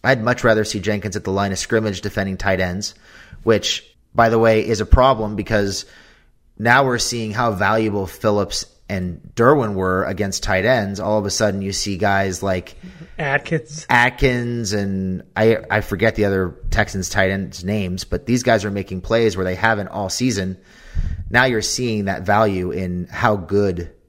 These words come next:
Speaker 1: guys like Derwin and Phillips are against the tight end, where all of a sudden these no-name tight ends are popping up.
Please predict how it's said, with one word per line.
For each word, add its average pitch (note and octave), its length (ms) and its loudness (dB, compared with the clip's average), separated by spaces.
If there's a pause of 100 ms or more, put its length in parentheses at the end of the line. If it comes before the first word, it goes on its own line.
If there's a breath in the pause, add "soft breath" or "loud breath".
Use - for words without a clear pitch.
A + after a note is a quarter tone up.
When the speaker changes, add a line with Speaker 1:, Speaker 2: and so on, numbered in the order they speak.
(240)
Speaker 1:
guys F#2+ 320 2
like F#2+ 420 -2
Derwin F#2+ 520 0
and F#2 160 -8
Phillips A2+ 340 0
are F#2+ 100 4
against F#2 260 -2
the E2+ 60 -10
tight F#2 240 0
end, A2 240 0
where F#2 200 2
all F#2+ 160 2
of F2+ 60 -4
a F2+ 40 -6
sudden F#2 240 -2
these F2+ 180 -4
no-name F#2 420 -4
tight F2+ 180 -4
ends G#2+ 180 -4
are F#2 60 -2
popping F2+ 380 -4
up. - 260 -8